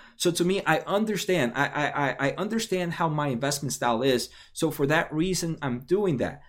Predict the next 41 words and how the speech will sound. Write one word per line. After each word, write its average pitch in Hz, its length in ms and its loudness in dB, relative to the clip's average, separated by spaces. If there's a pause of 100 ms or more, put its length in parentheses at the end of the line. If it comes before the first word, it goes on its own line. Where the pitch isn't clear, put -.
(380)
S-, - 200 -4
but 185 200 4
again, 180 380 2
I'm 185 160 0
not 233 220 4
gonna 220 180 0
go 170 280 2
to 143 140 -2
you 135 220 2
and 127 100 -4
be 151 140 0
like, 135 220 0
"Hey, 156 500 0
you 131 320 -2
have 165 260 2
five 143 300 0
positions." 131 560 -4
That 147 200 2
to 147 100 -6
me 143 180 0
is 110 160 -4
a 127 60 -6
dumb 110 180 0
move. 117 260 -2
No, 143 280 0
I 110 100 2
don't. 156 500 0
I, 107 200 -2 (340)
if 143 180 2
it 175 180 2
works 185 240 0
for 180 120 0
you, 196 240 -2
it 165 80 -2
works 156 380 -2
for 120 160 -6
you. 113 240 0 (460)
And 156 120 4
I 151 60 4
do 196 200 0
think, 190 320 0